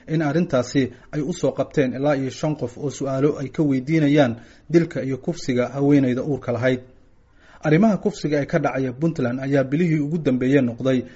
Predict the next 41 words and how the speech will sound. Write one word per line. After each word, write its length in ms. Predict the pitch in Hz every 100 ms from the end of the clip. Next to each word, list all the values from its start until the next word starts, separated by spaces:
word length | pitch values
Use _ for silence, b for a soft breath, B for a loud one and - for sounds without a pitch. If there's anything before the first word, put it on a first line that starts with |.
| B
mid 120 | 156 156
sii 240 | - 175
badanayay 600 | 151 147 151 123 135 135 -
oo 100 | 160
aan 140 | 135 127
istaagayn, 540 | - 156 151 135 117 120 B B B
waxaana 300 | 131 147 135
dadku 300 | 135 165 -
ay 140 | 139 143
aaminsan 400 | 143 139 - 175
yihiin 320 | 135 135 135
in 160 | 160 151
tani 220 | 143 151 -
ay 80 | 135
la 100 | 165
xiriirto 440 | 175 127 117 - 120 B B B
gaabiska 500 | 143 160 143 - 135
ka 160 | 120 180
muuqda 340 | 131 120 131 120 B B
dhanka 260 | 156 151 131
garsoorka 600 | 131 127 - 151 120 127 123
oo 120 | 147 139
ay 120 | 131
hor 180 | 127 -
yaalaan 380 | 135 139 139 117 B B -
kiisas 400 | 156 143 185 139
badan 240 | 127 135 143
oo 120 | 139 123
kufsi 360 | - 170 - 123
ah 140 | 117 b b b
iyo 180 | 147 143
fulin 320 | - 151 143
la'aanta 440 | 147 156 175 180 120 113 B B
xukunno 480 | 143 143 151 147 165 147 -
arrimahan 400 | 147 170 147 143
la 60 |
xiriira 400 | 160 127 127 131 127 - _
oo 120 | 147
horay 220 | 123 127 127
u 100 | 131
dhacay. 320 | 117 139